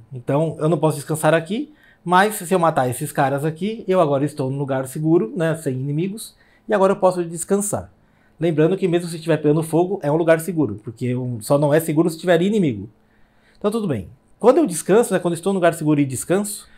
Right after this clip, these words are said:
eu posso recuperar até três pontos do meu estresse e do meu ponto de vida.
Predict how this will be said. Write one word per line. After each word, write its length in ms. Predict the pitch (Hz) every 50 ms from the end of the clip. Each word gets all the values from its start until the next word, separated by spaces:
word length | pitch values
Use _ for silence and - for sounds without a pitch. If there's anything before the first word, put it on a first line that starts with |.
| _ _ _
eu 100 | - 123
posso 280 | - - 151 165 160 -
recuperar 420 | 165 156 156 - 160 156 156 156
até 220 | 156 156 - 156 147
três 340 | 156 - 175 226 214 -
pontos 460 | - - 165 185 208 202 208 214 196 165
do 100 | 185 165
meu 160 | 160 160 160
estresse 520 | 156 160 - - 160 156 185 214 214 208
e 40 | 190
do 60 | 202
meu 100 | 196 190
ponto 260 | 185 196 196 190 196
de 140 | 185 175 196
vida. 320 | 165 139 117 95 101 107